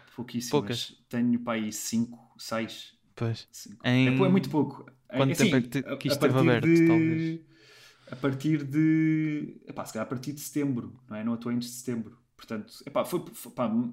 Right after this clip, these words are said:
Speaker 1: uma por mês para aí, ou uma coisa assim.
Speaker 2: Pois.
Speaker 1: Ahm, em média. Mas pronto, pá, eu acho que é, é o tempo
Speaker 2: Mas
Speaker 1: e
Speaker 2: é,
Speaker 1: acho que
Speaker 2: era,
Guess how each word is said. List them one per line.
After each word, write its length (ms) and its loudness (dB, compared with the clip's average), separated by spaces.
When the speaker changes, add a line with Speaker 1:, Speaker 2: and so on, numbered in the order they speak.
Speaker 1:
uma 200 -2
por 160 -2
mês 220 2
para 180 -6
aí, 220 -2
ou 60 -8
uma 120 -10
coisa 220 -8
assim. 340 -14
Speaker 2:
Pois. 200 0
Speaker 1:
Ahm, 220 -4
em 100 0
média. 420 0
Mas 320 -2
pronto, 360 -4
pá, 200 0
eu 120 0
acho 140 -2
que 60 -2
é, 160 -2
é 60 0
o 100 0
tempo 260 0
Speaker 2:
Mas 80 4
Speaker 1:
e 40 6
Speaker 2:
é, 40 6
Speaker 1:
acho 160 -2
que 100 0
Speaker 2:
era, 260 4